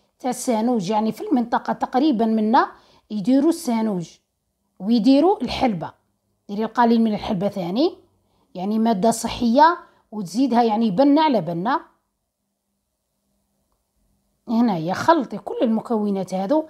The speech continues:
شوفي راهي تتقلى، يعني أنا نزيد في المواد نتاعي وهي يعني القدر نتاعي راه يتقلى، يعني باش تحصلي على حريرة يعني ما شاء الله. كيما كتشوفي هنايا،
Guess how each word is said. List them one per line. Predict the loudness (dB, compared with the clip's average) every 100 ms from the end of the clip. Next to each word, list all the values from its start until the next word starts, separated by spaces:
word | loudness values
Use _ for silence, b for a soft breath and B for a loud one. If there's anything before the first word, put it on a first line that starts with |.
| B B
شوفي | -4 0 2 4
راهي | 2 2 0
تتقلى، | -2 -6 -6 -4 -4 -2
يعني | 0 0
أنا | 0
نزيد | 0 2 0
في | 0
المواد | 2 4 4 2
نتاعي | -2 0 0 0 -2 b b b
وهي | -6 2 4 6
يعني | 4 4 0
القدر | -2 -2 0 0
نتاعي | 2 2 2
راه | 4
يتقلى، | 2 2 -2 -4 -6 -12 _ _ _ _ _ _
يعني | -6 -4
باش | -4 -4
تحصلي | -6 0 -2 0 -2 2
على | 4 2
حريرة | 2 2 4 2 0 b b b -10
يعني | -4 0 2 0 -2 -2
ما | 0 2
شاء | 2 -2
الله. | -2 -8 -14 _ _ _ _ _ _ _ _ _ _ _ _ _ _ _ _ _ _ _ _ _
كيما | -8 -2 -2
كتشوفي | -2 -8 -8 -6 -4
هنايا، | -2 0 0